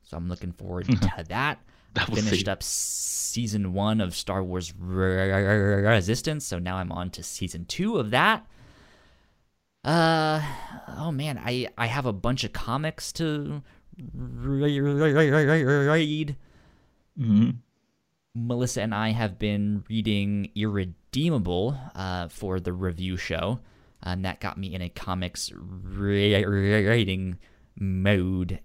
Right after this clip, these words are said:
Speaker 1: and Joshua Williamson just finished up his run on The Flash, uh, and I am a number of issues behind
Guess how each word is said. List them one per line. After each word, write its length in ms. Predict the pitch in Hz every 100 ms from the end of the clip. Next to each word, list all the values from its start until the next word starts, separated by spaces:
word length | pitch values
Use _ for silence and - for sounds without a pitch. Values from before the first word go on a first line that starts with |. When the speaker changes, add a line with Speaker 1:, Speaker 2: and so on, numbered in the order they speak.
| -
Speaker 1:
and 640 | 92 92 90 90 87 90 -
Joshua 540 | 95 104 107 - 98 92
Williamson 1160 | 90 101 185 214 147 104 - 87 87 113 143 - -
just 420 | 101 101 101 -
finished 640 | - - - 127 110 - -
up 200 | 98 -
his 260 | 101 92
run 300 | 98 92 95
on 200 | 90 90
The 80 | 87
Flash, 720 | - - 120 135 101 113 - - - - -
uh, 320 | 90 90 87
and 240 | - 92 90
I 140 | 95
am 360 | 95 95 92 92
a 60 | 95
number 400 | 92 92 95 90
of 140 | 85
issues 300 | 92 - 95
behind 680 | 82 90 - 110 87 82 90